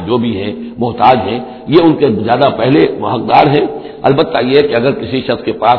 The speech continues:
اس طرح کی رقم بچ جائے کہ جو اس کے قریب میں جو بھی رشتہ دار ہیں، غربا ہیں، یتامہ ہیں، مساکین ہیں، ان کو دے چکا ہے اور وہ باقی وہ کسی دین کے کام میں دینا چاہے تو دے سکتا ہے۔ وفی سبیل اللہ،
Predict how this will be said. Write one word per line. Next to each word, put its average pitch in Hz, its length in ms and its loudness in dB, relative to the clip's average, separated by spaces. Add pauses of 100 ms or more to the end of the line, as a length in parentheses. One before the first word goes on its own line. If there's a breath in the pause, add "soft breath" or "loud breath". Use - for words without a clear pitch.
اس 104 160 -10
طرح 120 140 0
کی 104 140 -6
رقم 104 300 -4
بچ 110 100 -2 (100)
جائے 87 240 0 (420 loud breath)
کہ 135 80 -2
جو 143 140 4
اس 131 160 4
کے 135 80 2
قریب 135 360 0
میں 135 80 2
جو 131 140 2
بھی 135 120 2
رشتہ 123 280 -2
دار 123 220 4
ہیں، 113 240 -2 (140)
غربا 113 360 2 (100)
ہیں، 104 200 -8
یتامہ 113 500 0
ہیں، 107 80 -6
مساکین 110 500 -6
ہیں، 117 80 -4
ان 107 60 -4
کو 101 180 -6
دے 110 140 -2
چکا 98 340 -6
ہے 90 100 -8 (420 loud breath)
اور 139 120 4
وہ 139 80 6
باقی 123 380 2
وہ 160 180 4
کسی 135 160 -2
دین 139 260 0
کے 127 80 -2
کام 110 240 0
میں 110 80 -2
دینا 107 220 -2
چاہے 117 240 -2
تو 104 80 -6
دے 104 160 -4
سکتا - 380 -14
ہے۔ - 40 -20 (420 loud breath)
وفی 113 200 0
سبیل 160 400 6
اللہ، 165 220 6